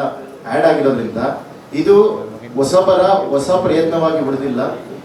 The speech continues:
ಈ ಸಿನಿಮಾ ಒಂದು ಕಮರ್ಷಿಯಲ್ ಪ್ಯಾಕೇಜ್ ಆಗಿ ಒಂದು ಆಂಟಿಸಿಪೇಟೆಡ್ ಮೂವಿ ಥರ ಆಗ್ತಾ ಇದೆ ಮುಂದಕ್ಕೆ. So ಕತೆ ವಿಷಯಕ್ಕೆ ಬರೋದಾದ್ರೆ, ಆ, ಯಾವುದೇ ಸಿನಿಮಾ ಆದ್ರೂ,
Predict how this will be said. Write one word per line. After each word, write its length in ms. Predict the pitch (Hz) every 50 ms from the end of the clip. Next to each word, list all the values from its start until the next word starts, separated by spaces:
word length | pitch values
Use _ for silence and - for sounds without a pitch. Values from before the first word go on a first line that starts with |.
| - -
ಈ 80 | 170
ಸಿನಿಮಾ 640 | - - 175 165 175 170 175 190 190 196 196 - - - -
ಒಂದು 200 | 139 139 135 139
ಕಮರ್ಷಿಯಲ್ 680 | - 151 135 143 160 165 170 170 165 165 170 170 170
ಪ್ಯಾಕೇಜ್ 480 | 170 170 160 156 156 160 160 147 147 151
ಆಗಿ 220 | 147 143 143 160
ಒಂದು 200 | 156 143 131 123
ಆಂಟಿಸಿಪೇಟೆಡ್ 760 | 123 127 135 - 165 165 - - - 143 147 147 143 135 123
ಮೂವಿ 240 | 127 131 131 131 135
ಥರ 300 | - - 131 - 151 - - - - - - - - - - - - - - -
ಆಗ್ತಾ 380 | - - - - - - - 156
ಇದೆ 280 | 143 135 - 117 117 110
ಮುಂದಕ್ಕೆ. 480 | 120 120 123 120 247 113 110 - - - - - - - - - - - - - - - -
So 300 | 175 180 175 165 165 165 160 - -
ಕತೆ 300 | 202 190 - 208 214 220
ವಿಷಯಕ್ಕೆ 360 | 214 202 208 202 202 190 -
ಬರೋದಾದ್ರೆ, 800 | 160 160 165 170 170 160 151 151 160 170 175 165 151 - - -
ಆ, 520 | - - - 131 135 131 131 127 127 127 120 - - - 135
ಯಾವುದೇ 340 | 135 - - 165 165 180 175
ಸಿನಿಮಾ 320 | 170 175 160 151 160 165
ಆದ್ರೂ, 560 | 160 160 160 160 170 170 170 175 - - -